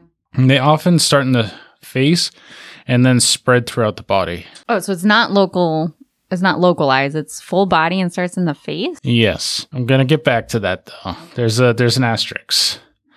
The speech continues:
Speaker 1: Uh, the illness will also last for two to four weeks, and complications include sepsis, encephalitis, and infection of the cornea.
Speaker 2: Oof.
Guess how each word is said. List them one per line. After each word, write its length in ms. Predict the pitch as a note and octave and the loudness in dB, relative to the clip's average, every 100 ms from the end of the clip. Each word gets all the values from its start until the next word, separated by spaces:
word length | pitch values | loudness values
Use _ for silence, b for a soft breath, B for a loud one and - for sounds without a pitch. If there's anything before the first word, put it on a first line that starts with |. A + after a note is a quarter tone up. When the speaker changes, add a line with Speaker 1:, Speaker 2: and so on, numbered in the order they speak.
| b b b b - | b b b b -4
Speaker 1:
Uh, 280 | A#2+ A2+ | 2 2
the 120 | A2 B2 | 2 2
illness 440 | C3+ E3+ F#3 E3+ | 4 4 4 2
will 240 | C3+ B2 B2 | 0 0 0
also 380 | A#2 C#3 D3+ D3 | 2 2 2 0
last 360 | A2 G#2 G2 | 2 2 0
for 240 | - G#2+ G2+ | -2 -2 -4
two 260 | - - | -4 -4
to 80 | A#2 | -4
four 260 | - A#2 G#2 | -4 -6 -6
weeks, 440 | G#2 G2 - - b b b b | -8 -8 -6 -6 b b b b
and 180 | A#2+ A#2 | -4 -2
complications 760 | C#3+ D#3 D#3 - C#3 - C3 A#2 | 0 0 0 0 2 2 2 0
include 640 | A2 - B2+ A#2 A2+ G#2+ | -4 -2 0 2 0 -2
sepsis, 680 | - B2+ B2 - D#3 C#3+ - | -2 0 0 2 2 2 0
encephalitis, 920 | A2+ B2+ A#2+ G#2+ G#2 A2 G#2+ - - _ _ _ _ _ | 0 0 -2 -2 0 0 0 -2 -4 _ _ _ _ _
and 220 | B2 A#2+ A#2 | -2 0 2
infection 540 | A2 - A#2 - B2 | 0 -2 -4 -2 -2
of 60 | G2 | -2
the 60 | |
cornea. 640 | F#2+ - G#2+ G#2 F#2+ G2 - _ _ _ _ _ _ | -6 -4 -4 -2 -4 -6 -10 _ _ _ _ _ _
Speaker 2:
Oof. 420 | A3 G3+ - - | -8 -8 -14 -20